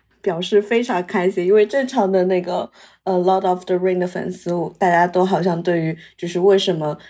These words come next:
电影它的正传拍了三部，但是它的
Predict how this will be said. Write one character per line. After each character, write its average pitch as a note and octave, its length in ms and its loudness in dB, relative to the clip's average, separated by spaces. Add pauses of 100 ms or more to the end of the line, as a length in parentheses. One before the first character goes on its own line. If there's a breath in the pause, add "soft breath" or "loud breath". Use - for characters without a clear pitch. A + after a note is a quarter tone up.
(220 loud breath)
电 G#3 180 6
影 E3 200 -2
它 F3+ 180 0
的 F3+ 80 4
正 F#3 320 2
传 F3+ 220 2
拍 F3 180 -2
了 E3 100 0
三 F3 320 -2
部， E3+ 220 -8
但 F3+ 160 0
是 F3+ 140 -2
它 F#3 260 -2
的 E3 260 2